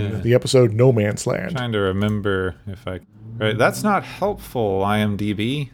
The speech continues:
Speaker 2: Briscoe sets his sights on apprehending the Swill brothers while Lord Bowler is hired to capture an armored vehicle.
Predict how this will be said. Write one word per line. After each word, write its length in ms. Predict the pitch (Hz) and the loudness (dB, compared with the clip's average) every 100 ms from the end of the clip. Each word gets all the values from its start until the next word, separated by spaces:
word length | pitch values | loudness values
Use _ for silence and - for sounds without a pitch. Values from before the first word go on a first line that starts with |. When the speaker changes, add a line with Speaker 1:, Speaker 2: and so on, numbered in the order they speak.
| _ _ _ - | _ _ _ 0
Speaker 2:
Briscoe 380 | 190 - 170 160 | 0 2 2 4
sets 260 | - - | 4 4
his 120 | 147 | 4
sights 340 | - 151 160 - | 4 4 4 4
on 240 | 151 147 175 | 4 4 2
apprehending 680 | 165 160 139 165 156 151 | 2 4 6 6 6 4
the 100 | 139 | 2
Swill 260 | 123 175 185 | 2 6 6
brothers 420 | 135 147 123 107 | 8 6 4 4
while 300 | 117 110 107 | 2 4 2
Lord 360 | 110 160 139 107 | 6 6 6 6
Bowler 460 | 139 165 156 156 | 6 8 8 8
is 140 | 135 - | 6 4
hired 420 | 139 170 151 131 | 2 4 4 2
to 240 | 127 123 117 | 2 2 4
capture 440 | - 143 - 139 | 2 0 2 2
an 80 | 123 | 4
armored 280 | - 165 151 | 4 4 6
vehicle. 560 | 131 123 101 - - | 6 4 2 -4 -8